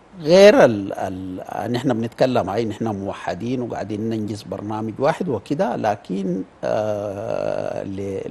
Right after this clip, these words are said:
ل-، ل-، ل-، في أيضًا، آه، بعض الصراعات السياسية أو الخلافات السياسية اللي بتنشأ داخل الكتل السياسية دي ما زالت طبيعية، ما فيها كلام.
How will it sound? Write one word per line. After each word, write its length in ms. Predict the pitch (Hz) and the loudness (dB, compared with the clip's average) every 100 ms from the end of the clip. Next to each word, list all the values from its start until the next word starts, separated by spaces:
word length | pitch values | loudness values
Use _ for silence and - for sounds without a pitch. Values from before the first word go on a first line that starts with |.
| 95 | -8
ل-، 420 | 95 90 90 - - 98 | -8 -8 -8 -10 -12 -12
ل-، 580 | 92 92 92 - - 90 | -10 -10 -10 -12 -12 -10
ل-، 200 | 92 101 - - - - - - - - - - - | -10 -10 -12 -14 -20 -20 -20 -20 -20 -20 -20 -20 -18
في 340 | - 147 175 - | -2 0 2 2
أيضًا، 380 | 156 175 202 269 - - - - - - | 2 4 2 2 -6 -20 -20 -20 -14 -8
آه، 200 | - - | -6 -4
بعض 260 | 349 294 247 | -2 0 2
الصراعات 580 | 160 - 131 123 135 131 | 0 2 4 6 4 0
السياسية 640 | - - 104 113 - 135 | -8 -6 -4 -4 -2 -2
أو 220 | - 147 | 0 2
الخلافات 580 | 127 - 110 104 - 113 | 0 -2 -6 -2 -2 -2
السياسية 720 | - - 113 117 - 123 107 | -6 -8 -8 -6 -4 0 0
اللي 160 | 110 117 | -2 -8
بتنشأ 380 | 113 131 - 131 | -6 -6 -4 -4
داخل 320 | 190 311 - | -4 -2 -2
الكتل 380 | 180 - 196 185 | -4 -6 -4 -4
السياسية 460 | - 254 277 - | -4 -8 -4 -2
دي 120 | 277 262 | -2 0
ما 100 | 226 | 2
زالت 320 | 190 104 - | 2 2 -2
طبيعية، 320 | 92 98 87 | -6 -6 -6
ما 200 | 190 285 | -4 -4
فيها 160 | 147 82 | -4 -8
كلام. 240 | - - | -10 -16